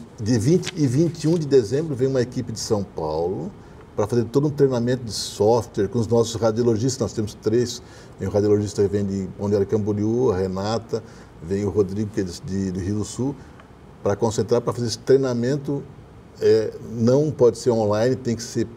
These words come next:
presencial, tu olha só, porque não é só o treinamento de software, é o treinamento com os nossos técnicos também para melhorar a aquisição da imagem.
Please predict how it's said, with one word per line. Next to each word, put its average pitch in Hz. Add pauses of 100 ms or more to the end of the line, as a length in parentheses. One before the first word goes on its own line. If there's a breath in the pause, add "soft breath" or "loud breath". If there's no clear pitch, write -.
(120)
presencial, 120 (120)
tu 107
olha 98
só, 101 (440 loud breath)
porque -
não 117
é 139
só 139
o 131
treinamento 123
de 117
software, - (400 loud breath)
é 90
o 95
treinamento 120 (420 loud breath)
com 147
os 135
nossos 127 (200)
técnicos 123
também 120
para 123 (960)
melhorar 127
a 123
aquisição 160
da 160
imagem. 98